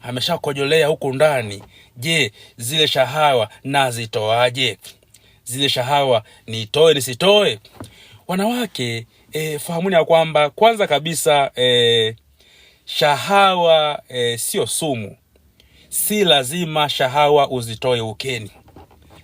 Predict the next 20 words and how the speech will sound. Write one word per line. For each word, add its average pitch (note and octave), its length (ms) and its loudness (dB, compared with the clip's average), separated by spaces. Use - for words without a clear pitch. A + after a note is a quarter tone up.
Zile C3+ 320 -2
sio C3+ 260 0
sumu, G#3 520 -2
eh, A2+ 880 2
na C3 120 -2
zina G3+ 200 0
faida G#3+ 260 2
yake, C#3+ 340 0
eh, C#3 400 -2
kama - 220 -8
ni D#3 100 -6
shahawa E3 300 4
ambazo D#3+ 200 0
hazina D3+ 240 -4
magonjwa, C#3+ 640 -4
ambazo D3+ 280 0
hazina, D#3 300 -2
ha-, C3+ 420 2
hazina C#3+ 800 2
bakteria D3+ 640 2